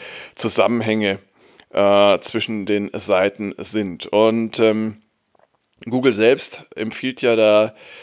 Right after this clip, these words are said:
in der Regel eine Baumstruktur für Websites. Das heißt, ausgehend von der Startseite, an der Spitze gelangt man bei einer solchen Struktur über die einzelnen Kategorien auf der ersten Ebene,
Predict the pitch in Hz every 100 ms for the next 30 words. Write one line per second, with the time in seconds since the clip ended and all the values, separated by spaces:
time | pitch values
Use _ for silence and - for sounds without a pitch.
0 | - - - - 110 113 107 120 - 107
1 | 101 101 123 202 180 175 180 175 139 143
2 | - 135 135 127 117 113 104 135 - 127
3 | 120 113 104 104 120 151 156 139 139 135
4 | 107 107 - 165 - 135 117 123 - 127
5 | 120 117 - - - - _ - 113 110
6 | 113 120 - - 113 - 135 151 131 117
7 | 104 78 101 113 117 107 - 110 95 98
8 | 120 143 170 165 120 - - 113 - 95
9 | 92 120 147 143 135 139